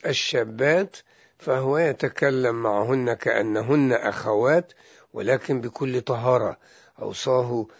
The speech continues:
أن يكون دقيقا في هذا الأمر لكي لا يسبب شبهة أو كلام الناس، فحين يتكلم مع مؤمنة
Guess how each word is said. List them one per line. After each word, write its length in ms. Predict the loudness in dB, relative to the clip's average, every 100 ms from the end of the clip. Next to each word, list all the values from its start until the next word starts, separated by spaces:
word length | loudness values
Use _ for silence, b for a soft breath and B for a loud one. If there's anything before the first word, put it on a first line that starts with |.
| b b
أن 100 | -4
يكون 520 | -2 -2 -2 0 0 0
دقيقا 680 | -2 -2 -2 -2 0 -4
في 240 | -4 -6 -2
هذا 300 | 0 0 0
الأمر 640 | -2 -2 -2 -4 -8 -14 -20 b b b b
لكي 380 | -12 0 2 2
لا 340 | 2 4 4
يسبب 640 | 2 0 0 -2 0 -2 -2
شبهة 560 | -4 -2 -2 -2 -4 -4 b b b b 0
أو 380 | 2 2 2 -4 b b -8
كلام 420 | -2 2 4 4
الناس، 600 | 2 2 2 2 -2 -10 -16 b b
فحين 360 | -16 -10 -6 -2
يتكلم 840 | 0 -2 -4 -6 -2 -2 2 2
مع 420 | 2 2 2 4
مؤمنة 720 | 2 2 0 2 4 4 4